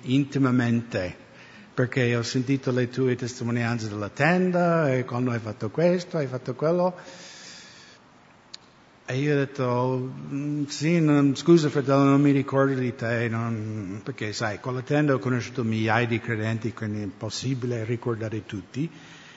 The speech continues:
E ho detto: "No, no, ma tu non mi hai mai conosciuto." Però lui ha detto: "Io <clears throat> lavoravo per un'azienda qui in Italia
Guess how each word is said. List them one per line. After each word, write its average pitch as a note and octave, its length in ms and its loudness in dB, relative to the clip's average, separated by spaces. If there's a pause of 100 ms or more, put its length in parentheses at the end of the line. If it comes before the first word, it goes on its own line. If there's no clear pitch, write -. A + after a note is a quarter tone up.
(140)
E D3+ 60 -2
ho - 20 4
detto: E3 200 4
"No, F3 200 6
no, F#3 140 6
ma C3+ 120 6
tu G3 180 2
non F3+ 220 6
mi C3 140 4
hai G3 140 4
mai D#3 260 2
conosciuto." F#2+ 680 -4 (2500)
Però D3 160 8
lui D#3 260 10
ha C#3 140 10
detto: C3+ 160 2
"Io D#3 500 8
<clears throat> - 20 -14
lavoravo C#3+ 680 8
per C#3 200 2
un'azienda B2+ 540 0
qui B2+ 140 -4
in B2 60 0
Italia A2+ 680 -4